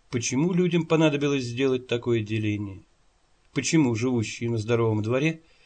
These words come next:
так редко показываются на больном, и люди с больного двора не ходят на здоровый. Но расспросить подробнее ему не удалось.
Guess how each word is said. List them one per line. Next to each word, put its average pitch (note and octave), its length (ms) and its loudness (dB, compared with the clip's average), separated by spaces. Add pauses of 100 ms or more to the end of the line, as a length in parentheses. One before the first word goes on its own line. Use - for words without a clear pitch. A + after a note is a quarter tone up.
(240)
так B2 240 0
редко D#3 400 0
показываются B2 800 -4
на A#2+ 100 -2
больном, G#2+ 640 -2 (560)
и A#2+ 160 2
люди A2 240 2
с G2 140 -4
больного C#3 480 2
двора D3+ 440 0 (440)
не A#2+ 100 0
ходят A#2 420 -2
на A#2 120 0
здоровый. F#2+ 720 -4 (1160)
Но E3 260 8
расспросить D3+ 640 0
подробнее F3+ 640 4
ему D#3 300 4
не C#3+ 100 0
удалось. A2+ 680 -4